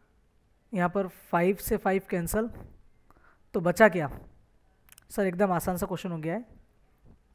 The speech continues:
माइनस थ्री आई स्क्वायर। ओके, तो माइनस थ्री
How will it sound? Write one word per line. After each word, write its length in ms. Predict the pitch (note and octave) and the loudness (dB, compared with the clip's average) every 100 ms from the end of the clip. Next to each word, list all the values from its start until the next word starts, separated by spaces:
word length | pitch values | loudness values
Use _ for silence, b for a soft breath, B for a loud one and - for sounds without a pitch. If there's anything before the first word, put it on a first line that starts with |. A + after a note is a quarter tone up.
| _ _ _ _ _ _ _ - B B - | _ _ _ _ _ _ _ -20 B B -10
माइनस 480 | E3 E3 E3+ G#3 - | -4 -2 0 -2 -4
थ्री 220 | - F3 F#3 | -4 0 0
आई 280 | D#3 G#3+ B3 - _ _ _ _ _ _ - | 0 -2 -4 -16 _ _ _ _ _ _ -16
स्क्वायर। 920 | - - - _ - - _ _ - | -16 -16 -20 _ -20 -20 _ _ -14
ओके, 200 | G3 C4 | -4 -2
तो 1120 | E3+ - _ _ _ _ _ _ _ _ - | -2 -6 _ _ _ _ _ _ _ _ -8
माइनस 400 | F3 E3+ G3 A3 - | -2 0 0 -2 -4
थ्री 400 | E3 F3 G3 A#3 | -4 -2 -2 -4